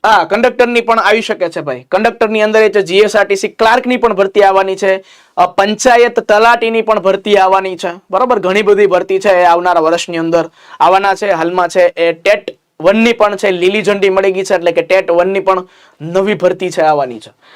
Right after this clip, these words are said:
એટલે વિદ્યાર્થી મિત્રો, અ, ખાસ એક સૂચના આપું છું, એસ સી બી સી મેલ કેટલા છે? એકસો ને પંદર.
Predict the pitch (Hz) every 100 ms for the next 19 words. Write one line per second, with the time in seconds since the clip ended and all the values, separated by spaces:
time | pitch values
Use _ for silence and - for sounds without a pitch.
0 | - - 175 180 165 165 202 202 202 190
1 | 202 202 - _ _ _ _ _ 165 180
2 | 175 196 196 208 - - _ _ _ _
3 | _ _ _ _ _ _ _ 175 180 185
4 | 190 202 214 214 208 208 214 185 196 220
5 | 208 208 214 208 208 208 226 214 226 190
6 | 202 214 202 202 202 208 220